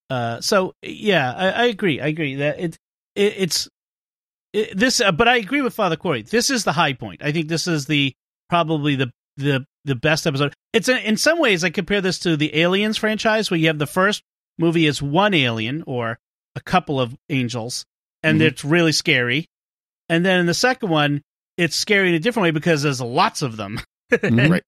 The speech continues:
Speaker 1: You know, and you have a whole crew of soldiers who have to fight against them.
Speaker 3: And Stephen Moffat apparently deliberately modeled this two-parter after Aliens,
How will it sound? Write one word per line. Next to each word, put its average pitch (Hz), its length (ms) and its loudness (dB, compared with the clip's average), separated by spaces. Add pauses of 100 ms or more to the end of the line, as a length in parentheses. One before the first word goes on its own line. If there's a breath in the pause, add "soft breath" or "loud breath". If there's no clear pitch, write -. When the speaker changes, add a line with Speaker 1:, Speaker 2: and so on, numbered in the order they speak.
Speaker 1:
You 190 100 -2
know, 165 120 2 (180)
and 196 120 0
you 190 100 2
have 214 120 2
a 196 60 2
whole 240 160 4
crew 247 360 0
of 185 120 -2
soldiers 170 520 0
who 175 60 -4
have 170 160 0
to 170 80 -10
fight 196 240 -2
against 127 300 -6
them. 104 220 -18 (380)
Speaker 3:
And 131 400 4
Stephen 147 380 2
Moffat 123 380 2
apparently 113 560 2
deliberately 104 760 2
modeled 95 460 0
this 90 200 0
two-parter 92 680 0
after 92 420 0
Aliens, 82 800 -4